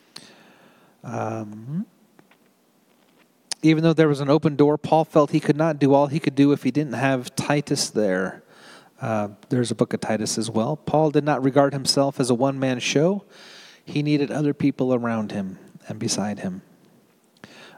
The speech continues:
Uh, one of the greatest threats to ministers out there is people who try to do it all by themselves.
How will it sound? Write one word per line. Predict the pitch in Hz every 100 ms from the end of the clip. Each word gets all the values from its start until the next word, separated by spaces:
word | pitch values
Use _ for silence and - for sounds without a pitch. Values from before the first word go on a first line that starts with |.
| -
Uh, | 135 123
one | 120 131
of | 117
the |
greatest | 120 131 127 123 -
threats | 135 135 -
to | -
ministers | 123 131 123 127 113
out | 113 117
there | 120 120
is | 117 107
people | - - 127 123
who | 123
try | - 117
to | 110
do | 123
it | 120
all | 101 104
by | 107
themselves. | 104 101 - 80 - -